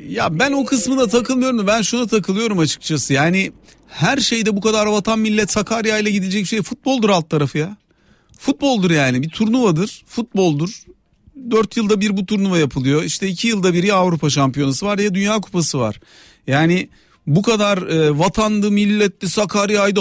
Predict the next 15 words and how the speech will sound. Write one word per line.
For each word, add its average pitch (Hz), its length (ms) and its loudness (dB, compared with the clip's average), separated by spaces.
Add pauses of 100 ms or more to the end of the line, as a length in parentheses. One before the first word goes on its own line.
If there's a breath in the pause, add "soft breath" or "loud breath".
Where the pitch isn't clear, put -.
(100)
hadi 226 180 2
koçum, 208 380 0
hadi 220 220 2
aslanım, 214 420 0
öyle 220 240 0
bir 208 60 -4
şey 220 280 -2
değil 330 240 -2
bu 349 60 2
yani. 175 260 0
İnsanlar 196 480 0
eğleniyorlar, 202 800 0
bayrak 196 320 0
sallıyorlar 180 640 0
falan. 151 380 0